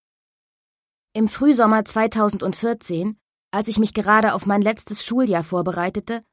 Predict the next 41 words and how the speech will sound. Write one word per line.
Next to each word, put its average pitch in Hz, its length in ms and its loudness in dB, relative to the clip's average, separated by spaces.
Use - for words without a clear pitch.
verschwanden 247 640 2
außerhalb 240 500 2
von 190 180 -2
Kocho, 233 600 -4
dem 180 120 -2
kleinen 208 380 4
jesidischen 196 540 2
Dorf 185 340 2
im 185 140 -2
Nordirak, 196 680 0
in 190 80 -4
dem 180 140 2
ich 185 120 -2
geboren 208 480 4
wurde 185 300 0
und 196 140 -2
das 220 100 2
ich 226 140 -4
bis 269 180 0
vor 247 160 -2
kurzem 202 580 -2
noch 170 140 -12
für 196 140 -2
den 190 140 0
Ort 220 260 2
hielt, 240 300 -2
an 185 100 -4
dem 220 160 4
ich - 140 -2
auch 196 80 2
den 208 160 2
Rest 226 320 0
meines 196 280 -2
Lebens 226 340 0
verbringen 190 440 0
würde, 196 320 -2
zwei 214 340 2
Bauern 202 400 2
von 214 160 -4
ihren 208 220 0
Feldern. 160 560 -8